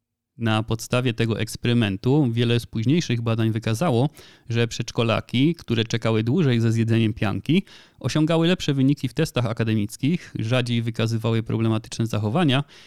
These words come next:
miały zdrowszy wskaźnik masy ciała i lepsze relacje w późniejszym okresie życia. Niektóre badania wykazały również, że ci sami badani rzadziej trafiali do więzienia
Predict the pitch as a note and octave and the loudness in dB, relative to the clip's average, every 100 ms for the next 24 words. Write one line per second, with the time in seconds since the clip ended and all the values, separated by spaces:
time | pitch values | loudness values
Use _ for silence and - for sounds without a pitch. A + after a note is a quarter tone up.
0 | - - B2 B2+ B2+ C#3 C#3 B2+ - B2 | -20 -4 0 2 2 0 0 -4 -2 0
1 | B2 A#2 A#2+ A#2 A2 - G#2 D#3+ - F#3+ | 2 2 2 0 -2 -2 0 0 -2 -4
2 | E3 B2+ - C3+ A#2+ A2+ - B2+ - A#2 | -4 -4 -2 0 2 0 0 -4 0 0
3 | G#2+ G#2+ A2+ A2 G#2+ A2 G#2+ G#2 G#2 G2 | 2 2 0 0 -2 0 0 -2 -4 -6
4 | _ _ _ - - - A2 - A2 A2 | _ _ _ -20 -8 -2 0 0 0 2
5 | A2 A#2+ A2 A2+ A2 A2+ A2+ A2 A2 C3 | 2 2 2 0 -2 0 2 0 2 2
6 | C#3+ - A2+ A#2 A2+ A2+ - B2+ A#2+ A#2 | 2 0 -2 -2 -2 -6 -2 0 0 0
7 | A2+ C#3+ C#3 A#2 B2 A#2+ F#3 B2+ A2+ - | 0 2 2 4 2 2 0 0 -2 -2
8 | A2+ - A2 A2 A2+ A2+ A2+ G#2+ G2+ A2 | -2 0 -2 0 0 2 2 2 -2 0
9 | D3 | -2